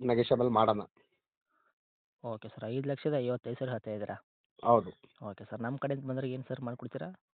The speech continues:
Speaker 1: ಬನ್ನಿ, ನಿಮ್ ಕಡೆಯಿಂದ ನೆಗೋಷಿಯಬಲ್ ಮಾಡ್ಕೊಡ್ತೀನಿ ಸರ್, ಬಂದ್, ಬಂದ್ ಗಾಡಿ ನೋಡಕ್ ಹೇಳಿ.
Speaker 2: ಓಕೆ ಸರ್. ನೆಗೋಷಿಯಬಲ್ ಅಂದ್ರೆ ನಮ್ ಕಡೆಯಿಂದ ಬಂದವ್ರಿಗೆ ಏನಂತ, ಯಾಕಂದ್ರೆ ನಿಮ್ ತಲೆಯಲ್ಲಿ
Speaker 1: ನಿಮ್
Speaker 2: ಒಂದು
Speaker 1: ಕಡೆ-,
Speaker 2: ಇರುತ್ತೆ, ಎಷ್ಟಕ್ಕೆ
Speaker 1: ಸರ್,
Speaker 2: ಬಿಡೋದು
Speaker 1: ನಿಮ್
Speaker 2: ಅಂತ.
Speaker 1: ಕಡೆಯಿಂದ ಬಂದ್ರೆ ಇನ್ನೂ ಐದು ಸಾವಿರ ಕಮ್ಮಿನೇ ಮಾಡ್ತೀನಿ ಸರ್. ಆ, ಹಾಕಿರೋ ರೇಟಿಗೆ ಇನ್ನೂ ಐದು ಸಾವಿರ ಕಮ್ಮಿ ಮಾಡ್ತೀನಿ ಸರ್, ನಿಮ್ ಕಡೆಯಿಂದ ಬಂದ್ರೆ.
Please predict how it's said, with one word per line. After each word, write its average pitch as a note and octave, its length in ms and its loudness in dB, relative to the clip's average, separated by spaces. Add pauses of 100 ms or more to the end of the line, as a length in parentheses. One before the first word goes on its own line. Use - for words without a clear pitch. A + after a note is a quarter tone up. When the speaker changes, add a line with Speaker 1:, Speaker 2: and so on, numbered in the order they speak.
(160)
Speaker 1:
ಬನ್ನಿ, G#3 300 10
ನಿಮ್ F3 180 12
ಕಡೆಯಿಂದ F#3 300 10 (160)
ನೆಗೋಷಿಯಬಲ್ D#3 480 10
ಮಾಡ್ಕೊಡ್ತೀನಿ C3+ 480 6
ಸರ್, A#2+ 120 8
ಬಂದ್, B2+ 220 8 (280)
ಬಂದ್ C#3+ 200 6
ಗಾಡಿ B2+ 180 10
ನೋಡಕ್ A2+ 260 4
ಹೇಳಿ. G2 160 -2 (1200)
Speaker 2:
ಓಕೆ A2+ 200 -10
ಸರ್. A2+ 140 -6
ನೆಗೋಷಿಯಬಲ್ D3 360 0
ಅಂದ್ರೆ D3 200 0
ನಮ್ C3 140 -2
ಕಡೆಯಿಂದ C3 320 -2
ಬಂದವ್ರಿಗೆ B2 560 -4
ಏನಂತ, A2+ 480 -8
ಯಾಕಂದ್ರೆ B2 260 -6
ನಿಮ್ B2+ 160 -4
ತಲೆಯಲ್ಲಿ C3+ 280 2
Speaker 1:
ನಿಮ್ D#3+ 100 8
Speaker 2:
ಒಂದು - 80 2
Speaker 1:
ಕಡೆ-, F#3+ 120 10
Speaker 2:
ಇರುತ್ತೆ, A#2+ 120 2
ಎಷ್ಟಕ್ಕೆ A#2+ 200 -4
Speaker 1:
ಸರ್, - 20 -6
Speaker 2:
ಬಿಡೋದು E3 200 10
Speaker 1:
ನಿಮ್ F3 120 12
Speaker 2:
ಅಂತ. F#3+ 80 6
Speaker 1:
ಕಡೆಯಿಂದ G3 300 12
ಬಂದ್ರೆ F#3 260 12
ಇನ್ನೂ F#3 140 12
ಐದು E3+ 160 12
ಸಾವಿರ F#3 160 10
ಕಮ್ಮಿನೇ E3+ 300 10
ಮಾಡ್ತೀನಿ C#3+ 320 8
ಸರ್. A2+ 160 6
ಆ, C3 140 8 (220)
ಹಾಕಿರೋ D3 400 10
ರೇಟಿಗೆ C3+ 380 8
ಇನ್ನೂ C#3 180 8
ಐದು C3+ 120 6
ಸಾವಿರ C#3+ 140 8
ಕಮ್ಮಿ C3 220 8
ಮಾಡ್ತೀನಿ A2+ 380 4
ಸರ್, G2+ 160 -8
ನಿಮ್ B2+ 160 4
ಕಡೆಯಿಂದ A#2 260 4
ಬಂದ್ರೆ. G2 280 -6